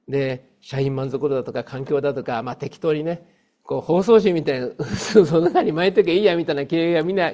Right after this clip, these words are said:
やってきたんだけど、もうそれ通用しないわけですよ。経営の中にいなきゃいけない。すなわち、玄界と霊界、同時に方程式入れないとダメなんですよ。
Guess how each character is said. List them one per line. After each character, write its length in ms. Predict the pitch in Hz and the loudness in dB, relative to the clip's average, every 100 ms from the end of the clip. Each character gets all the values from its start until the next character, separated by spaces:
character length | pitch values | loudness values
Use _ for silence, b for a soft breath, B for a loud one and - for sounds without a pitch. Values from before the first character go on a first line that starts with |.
| - | -4
や 140 | 143 151 | 0 2
っ 60 | |
て 80 | 403 | 2
き 60 | 427 | 2
た 140 | 165 | -2
ん 40 | |
だ 80 | 139 | -2
け 60 | 113 | -2
ど、 200 | 120 - b b - | -4 -4 b b -4
も 80 | |
う 40 | 202 | 0
そ 100 | 262 | 0
れ 60 | - | 0
通 120 | 285 | 2
用 140 | 302 | 4
し 80 | 285 | 2
な 60 | 302 | 2
い 40 | |
わ 120 | 285 233 | 0 0
け 120 | 170 | 0
で 80 | 143 | -2
す 120 | 120 | -8
よ。 120 | 98 _ _ _ _ - | -12 _ _ _ _ 0
経 100 | 254 | 4
営 80 | |
の 140 | 269 214 | 4 4
中 240 | 202 392 392 | 0 0 0
に 100 | 170 | 0
い 20 | |
な 120 | 147 | -2
き 40 | 131 | -6
ゃ 40 | |
い 20 | |
け 80 | - | -10
な 80 | 98 | -14
い。 80 | - _ _ _ _ | -20 _ _ _ _
す 40 | 226 | 0
な 80 | |
わ 120 | 214 185 | 0 0
ち、 280 | 185 147 - _ _ _ - | -4 -6 -8 _ _ _ -14
玄 340 | 135 220 294 | 2 2 2
界 300 | 269 180 151 | 0 2 2
と 100 | 147 | 0
霊 240 | 131 196 180 | 0 2 2
界、 320 | 165 101 - _ | -2 -8 -8 _
同 440 | 139 139 247 302 311 | -10 6 6 6 2
時 180 | 311 294 | -2 -4
に 220 | 302 156 | -4 -4
方 180 | - 220 | 6 6
程 220 | 220 233 | 6 0
式 120 | - | 0
入 80 | 139 | -4
れ 80 | 165 | -2
な 40 | |
い 20 | 156 | 0
と 60 | |
ダ 120 | 160 | 0
メ 80 | 269 | -2
な 120 | 349 | -4
ん 40 | 127 | -6
で 60 | |
す 80 | - | -10
よ。 100 | 87 | -16